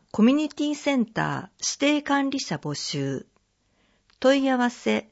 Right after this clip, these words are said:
鶴瀬西交流センター。電話、零四九二五一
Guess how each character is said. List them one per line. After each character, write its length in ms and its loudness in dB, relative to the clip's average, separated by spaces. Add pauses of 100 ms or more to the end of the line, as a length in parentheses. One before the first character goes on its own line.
(480)
鶴 260 0
瀬 180 -2
西 560 -4
交 220 6
流 180 2
セ 200 0
ン 100 0
タ 380 -6
ー。 40 -20 (720)
電 360 6
話、 240 0 (400)
零 280 2
四 280 2
九 400 -2 (320)
二 260 2
五 240 2
一 560 -6